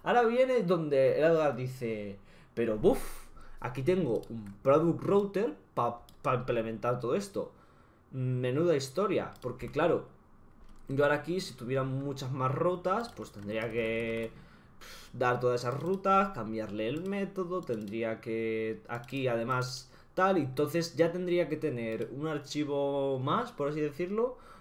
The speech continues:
para manejar todo el tema de las rutas, que no tiene por qué estar mal, ¿vale? O sea, puede ser una, una práctica al uso, ¿no? Y la puedes utilizar. Vale, pues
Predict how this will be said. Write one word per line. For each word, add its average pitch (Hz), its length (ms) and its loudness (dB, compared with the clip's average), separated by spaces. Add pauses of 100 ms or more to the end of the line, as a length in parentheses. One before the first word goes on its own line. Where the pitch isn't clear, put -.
para 131 200 2
manejar 127 420 0
todo 135 140 0
el 117 60 -2
tema 123 200 0
de 117 60 0
las 113 120 0
rutas, 104 280 -10
que - 280 0 (360)
no 131 100 0
tiene 190 180 6
por 160 140 2
qué 147 60 -2
estar 135 280 0
mal, 98 280 -6
¿vale? 127 180 0
O 185 40 -2
sea, 120 180 -4
puede 131 200 -2
ser 139 200 -2
una, 127 480 -4 (100)
una 123 220 -2
práctica 120 560 -6
al 120 120 0
uso, - 440 -6
¿no? 143 140 -10
Y 151 60 -6
la 95 140 -6
puedes 110 260 -6
utilizar. 98 540 -14 (400)
Vale, 107 180 0
pues - 280 -8